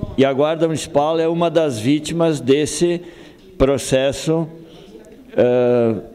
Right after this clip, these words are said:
de, de desgoverno que vive a nossa cidade.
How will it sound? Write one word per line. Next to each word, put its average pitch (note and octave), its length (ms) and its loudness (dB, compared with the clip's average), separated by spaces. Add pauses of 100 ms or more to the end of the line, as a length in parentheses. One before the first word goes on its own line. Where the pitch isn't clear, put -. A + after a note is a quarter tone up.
(500)
de, B2 260 2
de B2 640 2
desgoverno D3+ 840 0
que - 120 -6
vive B2+ 240 0
a C3 80 2
nossa B2 300 -2
cidade. G2+ 600 -2